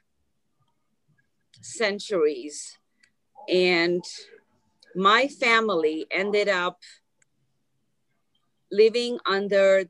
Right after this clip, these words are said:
the Soviet Union totalitarian regime, relocating from Greece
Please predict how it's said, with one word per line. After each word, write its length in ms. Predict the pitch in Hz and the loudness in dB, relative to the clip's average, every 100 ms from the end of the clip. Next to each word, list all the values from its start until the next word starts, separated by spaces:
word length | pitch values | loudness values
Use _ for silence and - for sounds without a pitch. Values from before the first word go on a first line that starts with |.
| _ | _
the 160 | 170 170 | -8 -8
Soviet 800 | - - 226 214 226 226 220 190 | -18 -6 -4 -2 2 2 2 -2
Union 640 | 196 190 190 185 185 180 | -6 -4 -2 -2 -2 -6
totalitarian 1120 | - 185 - 180 170 170 208 180 180 180 175 | -6 -6 -4 -4 -2 -4 -2 0 0 0 -2
regime, 840 | 160 175 - 196 196 170 156 151 160 _ _ _ _ _ _ _ _ | -2 -4 -4 -10 -6 -4 -4 -8 -14 _ _ _ _ _ _ _ _
relocating 1120 | 165 202 262 262 220 202 226 202 185 180 180 | -2 0 2 4 4 4 4 4 6 4 2
from 300 | - 202 196 | -2 -4 -4
Greece 760 | 175 190 214 175 - - - | 0 2 2 2 -4 -10 -14